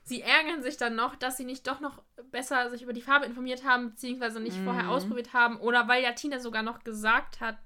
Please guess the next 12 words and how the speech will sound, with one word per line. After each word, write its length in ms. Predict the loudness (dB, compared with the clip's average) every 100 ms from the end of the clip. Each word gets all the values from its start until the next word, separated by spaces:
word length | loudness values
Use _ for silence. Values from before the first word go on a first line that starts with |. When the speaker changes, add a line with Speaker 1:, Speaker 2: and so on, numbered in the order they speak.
| -10
Speaker 1:
dass 220 | -10 -10
die 80 | -14
Farbe 300 | -6 -4 -2
sehr 140 | -4
dunkel 300 | -2 -4 -4
Speaker 2:
Ja, 180 | -4 -2
das 80 | -2
Speaker 1:
aussieht. 140 | -2 -4
Speaker 2:
verstehe 320 | -4 -2 -2
ich 80 | -2
sowieso 420 | -4 -4 -4 -6
nicht. 260 | -6 -10